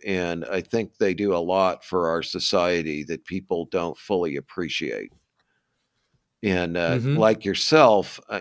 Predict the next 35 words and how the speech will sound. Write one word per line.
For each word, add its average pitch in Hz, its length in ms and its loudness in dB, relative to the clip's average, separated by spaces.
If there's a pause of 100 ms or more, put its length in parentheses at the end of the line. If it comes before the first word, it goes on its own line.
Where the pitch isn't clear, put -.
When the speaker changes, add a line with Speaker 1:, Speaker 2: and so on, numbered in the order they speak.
Speaker 1:
you 107 120 0
know, 98 240 0
I'm 113 180 0
a 107 80 4
fan 104 400 0
of 78 140 -6
classical 95 640 0
architecture, 80 920 -4
and 65 200 -6 (760)
I 131 140 6
was 131 200 8
into 110 240 4
contextual 98 920 0
design. 80 640 -4
So 92 300 0
I 117 160 2
like 127 260 4
to 107 80 0
take, 110 440 0 (680)
I 139 120 2
wanted 143 260 2
to 101 80 -8
redo 110 400 0
my 101 240 -2
houses 90 540 -2
so 107 120 2
they 87 160 0
look 156 360 0
like 90 280 2
they 92 140 -2
could 104 220 0
have 85 100 -2
been 101 240 -2
there 82 200 -4
forever, 87 640 -2